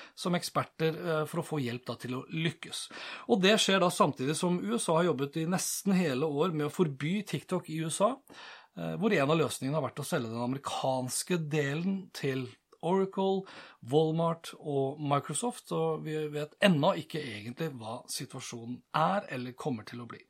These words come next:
Og så har jo tjue tjue handlet i stor grad om mobiler og nettbrett som kan brettes inn, brettes ut,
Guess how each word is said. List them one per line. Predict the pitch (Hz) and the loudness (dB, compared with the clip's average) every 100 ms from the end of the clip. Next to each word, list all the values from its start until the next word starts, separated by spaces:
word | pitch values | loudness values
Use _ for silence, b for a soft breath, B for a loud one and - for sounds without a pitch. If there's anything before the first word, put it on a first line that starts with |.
| B B B B B B - | B B B B B B 2
Og | |
så | 254 | 8
har | 233 233 | 10 10
jo | |
tjue | - 226 202 | 8 4 4
tjue | 226 208 | 6 8
handlet | 220 175 156 190 | 8 4 2 0
i | |
stor | - 180 | 2 2
grad | 160 156 156 | 6 4 4
om | 175 175 175 180 | 2 4 4 2
mobiler | 175 185 147 143 135 147 170 | 2 2 2 0 2 2 2
og | |
nettbrett | 175 - - 156 170 | 0 -2 0 0 0
som | - 160 156 | 0 0 0
kan | 151 156 156 147 131 117 | 2 4 4 4 2 0
brettes | 120 202 - _ 214 220 - - 190 175 | 0 0 -2 _ 2 2 -2 -8 -8 -2
inn, | 208 240 233 226 | 2 4 4 2
brettes | 180 190 - 180 156 - | 0 -2 -2 -4 -2 -4
ut, | 175 185 208 185 | -4 -2 -2 -4